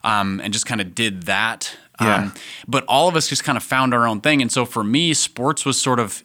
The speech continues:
Speaker 1: it was a thing that I did that actually none of my siblings did quite the same, with the same level of sort of investment.
Speaker 2: Yeah.
Speaker 1: My oldest brother loved and loves the Twins,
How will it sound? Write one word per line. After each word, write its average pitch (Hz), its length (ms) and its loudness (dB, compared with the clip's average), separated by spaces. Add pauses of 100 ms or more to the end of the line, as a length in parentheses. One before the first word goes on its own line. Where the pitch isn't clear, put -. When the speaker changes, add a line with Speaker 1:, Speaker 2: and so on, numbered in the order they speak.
Speaker 1:
it 135 80 2
was 131 120 2
a 117 60 -2
thing 143 300 2
that 110 100 0
I 120 160 2
did 110 220 -2
that 110 80 0
actually 127 240 -2
none 107 180 -2
of 123 80 -2
my 101 80 -2
siblings 101 420 -4
did 101 280 -6
quite 107 440 -4
the 104 120 -6
same, 95 640 -2
with 101 160 -12
the - 60 -6
same 98 260 -2
level 95 280 -2
of 90 100 -6
sort 98 200 -4
of - 220 -12 (360)
investment. 95 840 -2
Speaker 2:
Yeah. 107 180 0
Speaker 1:
My 104 120 2
oldest 139 280 2
brother 113 220 0
loved 101 500 -6
and 98 180 -8
loves 95 360 -4
the - 80 -14
Twins, 82 760 -8